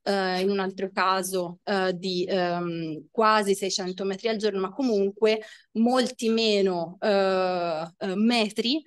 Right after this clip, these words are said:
eh, sono stati, eh, calcolati per quanto riguarda l'offensiva, eh, d'estate,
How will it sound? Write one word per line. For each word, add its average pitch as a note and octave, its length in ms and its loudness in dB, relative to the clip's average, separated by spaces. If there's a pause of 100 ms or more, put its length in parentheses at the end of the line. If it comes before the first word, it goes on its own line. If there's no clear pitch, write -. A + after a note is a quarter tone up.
(280)
eh, G3+ 160 -2
sono G#3+ 240 -4
stati, G3+ 600 -4
eh, F#3 360 -2
calcolati G#3 720 0
per G3+ 140 -6
quanto G3 300 -4
riguarda F#3 520 -2
l'offensiva, F3 920 -2
eh, F3+ 340 -4
d'estate, E3 720 -6